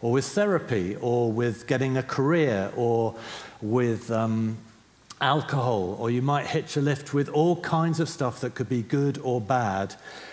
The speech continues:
But one thing I want to say is, Jesus Christ is coming along and he's saying, "Hitch a lift with me, come with me, and I will do you good."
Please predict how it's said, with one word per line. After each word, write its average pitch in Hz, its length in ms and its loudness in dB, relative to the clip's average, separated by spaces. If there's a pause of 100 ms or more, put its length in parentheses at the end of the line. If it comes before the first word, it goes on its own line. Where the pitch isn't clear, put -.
(160)
But 123 200 -2
one 147 320 2
thing 147 240 0
I 131 60 2
want 127 220 0
to 127 80 -2
say 117 340 0
is, 95 400 -2 (400)
Jesus 139 480 0
Christ 131 480 -2
is 107 100 -6
coming 143 400 0
along 107 340 2
and 98 80 0
he's 107 140 -2
saying, 123 360 -2
"Hitch - 280 -4
a 135 60 0
lift 123 260 -4
with 120 160 -4
me, 90 360 -6 (280)
come 139 300 0
with 135 180 0
me, 98 480 -2
and 101 160 -6
I 107 160 -2
will 104 180 -2
do 107 140 -4
you 98 300 0
good." 92 400 -4